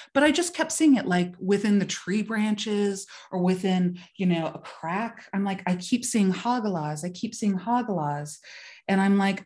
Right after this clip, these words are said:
"I, I'm getting this <laughs> feeling like we should go." And he's like, "Okay," 'cause, you know, I'm the weirdo in the family. So, you know, we'll go along with what Granddaughter Crow says. So we get in the car.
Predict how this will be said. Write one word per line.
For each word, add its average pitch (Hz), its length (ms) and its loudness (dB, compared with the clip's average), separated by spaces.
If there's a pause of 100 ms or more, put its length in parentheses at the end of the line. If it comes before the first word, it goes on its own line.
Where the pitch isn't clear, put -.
"I, 214 300 0
I'm 214 160 4
getting 330 300 0
this 311 160 -2
<laughs> - 80 -10
feeling 233 340 4
like 190 220 0
we 202 100 0
should 170 380 -6
go." 165 680 -4 (640)
And 190 220 6
he's 196 240 4
like, 185 300 2
"Okay," 247 580 -2
'cause, 190 460 -2
you 180 80 -2
know, 170 320 2 (220)
I'm 190 320 4
the 180 400 2 (420)
weirdo 190 560 4
in 170 80 2
the 170 80 0
family. 208 600 4
So, 208 400 -4
you 190 80 -2
know, 185 80 -2
we'll 180 180 -2
go 185 220 -2
along 202 340 -2
with 202 160 -4
what 214 160 -6
Granddaughter 214 400 -2
Crow 240 180 -6
says. 311 280 -6 (300)
So 254 120 -2
we 240 140 4
get 254 160 2
in 269 140 8
the 220 100 4
car. 220 460 -6